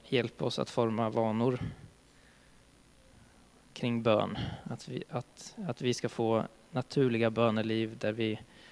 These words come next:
närmar oss dig, där vi söker dig.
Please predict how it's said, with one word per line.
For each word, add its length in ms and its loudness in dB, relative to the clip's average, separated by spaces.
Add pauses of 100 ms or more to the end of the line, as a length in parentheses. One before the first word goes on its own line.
(300)
närmar 420 4
oss 220 -4
dig, 420 0 (120)
där 140 0
vi 100 -2
söker 480 0
dig. 280 2